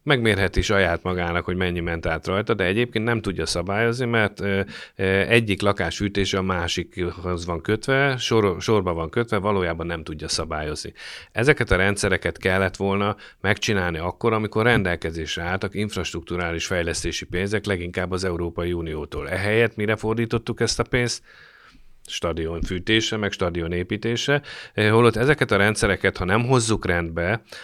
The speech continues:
akkor most a régi rendszereken hiába próbálnak takarékoskodni, egész egyszerűen nem tudnak rajta takarékoskodni. Sőt, oda-, odáig megyek, hogyha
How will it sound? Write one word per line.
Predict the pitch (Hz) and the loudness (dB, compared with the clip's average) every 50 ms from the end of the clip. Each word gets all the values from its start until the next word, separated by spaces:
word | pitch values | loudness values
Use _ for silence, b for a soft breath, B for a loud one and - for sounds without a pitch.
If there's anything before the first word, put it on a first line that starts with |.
| B B | B B
akkor | - 101 - - 107 | -10 -6 -4 0 0
most | 104 101 - - | 0 0 0 0
a | 98 | 2
régi | 90 107 127 151 170 139 | 4 4 4 4 4 2
rendszereken | 101 98 98 98 - - 101 104 - - 104 | 2 2 2 0 0 0 0 0 0 0 -2
hiába | 107 127 156 160 139 113 104 95 | 0 0 2 2 2 2 0 0
próbálnak | - - 104 98 92 90 92 87 85 85 85 82 | 0 0 0 0 2 0 0 0 0 -2 -4 -4
takarékoskodni, | - 90 80 - 90 87 87 85 - 98 - - 104 98 107 101 | -4 -6 -4 -2 -2 -2 -2 -2 -2 -4 -4 -2 -4 -4 -4 -2
egész | - 123 123 113 92 82 | -2 -2 -2 0 -2 -2
egyszerűen | 104 104 - - 113 113 107 | -4 -4 -2 -2 -2 -2 -2
nem | 110 113 123 127 117 104 | -2 0 0 0 0 0
tudnak | - 101 90 80 85 82 - | -2 -2 -2 -2 -4 -6 -4
rajta | - 85 82 80 - | -4 -6 -4 -6 -6
takarékoskodni. | 80 - 85 80 - 85 85 82 - - 80 - - 90 82 85 | -6 -6 -6 -6 -4 -6 -6 -6 -6 -8 -10 -8 -8 -8 -6 -4
Sőt, | - - 117 107 - | -2 0 0 0 0
oda-, | 120 147 151 127 127 107 | 0 0 2 2 0 0
odáig | - 127 131 127 113 95 87 80 | 0 0 2 4 4 2 2 0
megyek, | 82 87 87 92 107 117 - | -2 -2 0 0 0 0 0
hogyha | - 104 95 - 101 98 95 95 | -2 -4 -4 -2 -2 -2 -2 -2